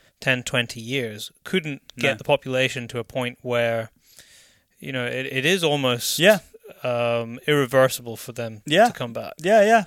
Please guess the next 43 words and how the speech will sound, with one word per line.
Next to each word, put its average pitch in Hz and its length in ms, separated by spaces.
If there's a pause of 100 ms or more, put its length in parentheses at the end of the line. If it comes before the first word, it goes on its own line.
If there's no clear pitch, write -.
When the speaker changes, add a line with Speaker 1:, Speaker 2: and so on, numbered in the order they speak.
(120)
Speaker 2:
Uh, 170 240
you 175 100
know 170 80
Speaker 1:
I 156 60
would 165 80
like 170 160
to - 80
think, 160 120
especially 190 340
because 156 280
they 139 160
are, 135 600
uh, 120 540 (580)
not 175 140
confined 143 640
to 123 100
waterways, 110 540
but - 280
they, 127 180
they're 127 180
dedicated 135 600
Speaker 2:
Yeah. 139 100
Speaker 1:
waterway 113 500
mammals. 107 460
Speaker 2:
Yeah, 147 240
exactly. 139 460
You, 147 100
you, 170 220
you 175 240
know 180 180
where 151 240
they're 143 100
gonna 127 200
be 143 180
to 131 140
a 123 40
certain 117 300
degree. 113 320
So - 160
that's, 123 400
that's 131 320
really 110 240
encouraging. 113 720